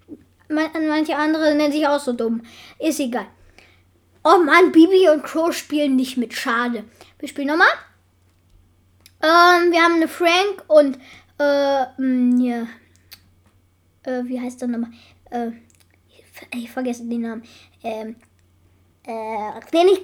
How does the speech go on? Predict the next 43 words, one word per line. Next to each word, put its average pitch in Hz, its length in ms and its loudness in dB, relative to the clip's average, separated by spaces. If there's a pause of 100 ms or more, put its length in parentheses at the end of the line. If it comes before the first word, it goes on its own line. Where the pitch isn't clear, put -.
vorhin 403 220 4
da 339 120 4
genannt 349 500 4
hab. - 220 -2
Ach, 320 460 2 (480)
dieser, 269 260 -6
der 240 120 -2
mich 254 140 -4
immer 262 180 -4
gekillt 247 480 -8
hat. 196 200 -16 (720)
Rico. 330 440 2 (200)
Rico? 392 220 2 (520)
Achso, 277 200 -8
hier 233 140 -6
hab 240 120 -12
ich 247 80 -12
den 247 420 -8
noch 240 180 -10
genannt. 254 260 -10 (180)
Und 294 80 -2
eine 294 180 -2 (100)
andere 370 340 4
Ems. 339 460 -2 (180)
Eine 294 120 -4
andere 392 180 -2 (180)
Ems - 240 -8 (220)
mit 311 120 0
einem 330 100 -6
Skin. 370 260 -2 (680)
Ähm, 359 360 2
und 403 320 -4
als 359 200 0
Gegner 359 220 -2
haben 339 200 0
wir 330 100 -2
dann 302 180 0
noch 285 220 -4
eine, 269 380 -4 (960)
äh, - 60 -18
eine, 285 420 -2
eine 370 320 2
Nita. 240 420 2